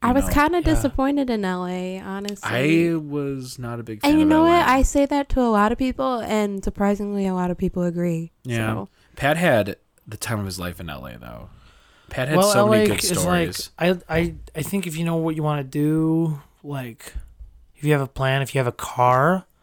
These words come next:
Speaker 1: Mm.
Speaker 2: Mm-hmm.
Speaker 3: um, I imagine Ubering everywhere is probably really expensive.
Speaker 1: Oh, yeah.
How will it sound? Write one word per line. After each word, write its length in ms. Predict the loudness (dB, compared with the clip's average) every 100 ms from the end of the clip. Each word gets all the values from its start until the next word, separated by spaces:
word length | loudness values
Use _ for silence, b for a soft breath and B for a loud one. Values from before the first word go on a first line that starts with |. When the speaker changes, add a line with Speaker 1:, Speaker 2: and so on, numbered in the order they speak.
| -10
Speaker 1:
Mm. 280 | -8 -8 -10
Speaker 2:
Mm-hmm. 760 | -16 -20 -20 _ _ _ -6 -2
Speaker 3:
um, 400 | 0 0 -2 -6
I 100 | -8
imagine 560 | -6 -4 -4 -4 -8
Ubering 360 | -8 -6 -6 -6
everywhere 300 | -4 -4 -4
is 100 | -6
probably 380 | -10 -14 -8 -6
really 220 | -6 -6
expensive. 640 | -8 -10 -12 -10 -14 -16 -14 -6
Speaker 1:
Oh, 180 | -6 -6
yeah. 160 | -8